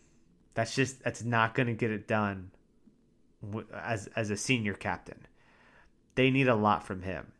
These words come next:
He needs to start yelling at people. He needs to start getting in people's face. Accountability needs to be the next thing for this team. Everyone needs to be accountable. That's the only way they're gonna get out of this slump.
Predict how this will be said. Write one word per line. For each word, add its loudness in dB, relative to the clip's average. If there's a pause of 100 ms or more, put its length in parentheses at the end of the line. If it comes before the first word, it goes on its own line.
He -2
needs 0
to -8
start 2 (240)
yelling 4
at -6
people. -10
He -4
needs -2
to -4
start -4
getting 2
in -2
people's -4
face. -6 (280)
Accountability 4 (640)
needs 2
to -2
be 2
the 2
next 2
thing 0
for -8
this -4
team. -8
Everyone 0
needs -2
to -6
be -2
accountable. -4 (600)
That's -4
the -2
only 4
way 6
they're 4
gonna 0
get 2
out 4
of -4
this -6
slump. -8